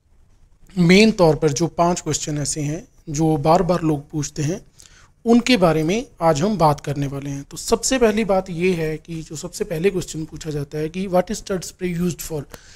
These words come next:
कि स्टड फ़ाइव थाउजेंड स्प्रे का जो इस्तेमाल है वो किस लिए किया जाता है। तो मैं आपको बता दूं कि ये डिसेंसिटाइजिंग स्प्रे है,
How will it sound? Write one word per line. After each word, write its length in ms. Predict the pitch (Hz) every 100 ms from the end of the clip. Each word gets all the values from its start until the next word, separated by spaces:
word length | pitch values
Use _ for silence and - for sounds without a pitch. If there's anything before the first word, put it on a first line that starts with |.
| - - -
कि 100 | 202
स्टड 320 | - - 202
फ़ाइव 200 | 190 175 -
थाउजेंड 220 | 170 175
स्प्रे 280 | - 180 180
का 140 | 175
जो 120 | 156
इस्तेमाल 520 | 160 147 151 147 165 147
है 160 | 143
वो 380 | 165 185 180 214 - -
किस 220 | 208 -
लिए 120 | 185
किया 180 | - 147
जाता 260 | 135 -
है। 60 | 147
तो 160 | 139 175
मैं 100 | 180
आपको 240 | 170 160
बता 260 | 147 165 185
दूं 120 | 220
कि 140 | 220
ये 160 | 214 220
डिसेंसिटाइजिंग 1040 | 151 175 220 214 202 175 196 165 147 175
स्प्रे 300 | - - 156
है, 260 | 143 131